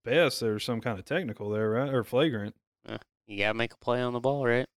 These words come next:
Speaker 2: That, that's kind of the big keyword, but I think it, because it was an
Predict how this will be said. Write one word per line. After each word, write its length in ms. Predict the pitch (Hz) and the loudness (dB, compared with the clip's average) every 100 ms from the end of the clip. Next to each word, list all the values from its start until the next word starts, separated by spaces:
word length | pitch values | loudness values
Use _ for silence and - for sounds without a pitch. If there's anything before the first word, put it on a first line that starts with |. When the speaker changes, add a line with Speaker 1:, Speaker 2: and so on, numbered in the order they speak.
| _ _ _ _ - | _ _ _ _ -6
Speaker 2:
That, 180 | 107 - | -6 -6
that's 160 | 110 - | -12 -6
kind 180 | 117 113 | -4 -2
of 100 | 110 | 0
the 260 | 110 110 117 _ - | 2 2 -2 _ -2
big 260 | 127 123 - - | 0 0 -6 -8
keyword, 560 | 139 135 131 135 131 123 | -2 0 2 2 0 -2
but 180 | 113 - _ _ _ _ _ _ _ _ | -4 -4 _ _ _ _ _ _ _ _
I 40 | 117 | -6
think 200 | 123 113 | -2 0
it, 260 | 113 - - _ _ _ _ _ _ _ | 0 0 -6 _ _ _ _ _ _ _
because 280 | 123 120 127 | -8 -2 0
it 80 | 123 | 0
was 200 | 117 110 | -2 -4
an 220 | 104 98 | -6 -8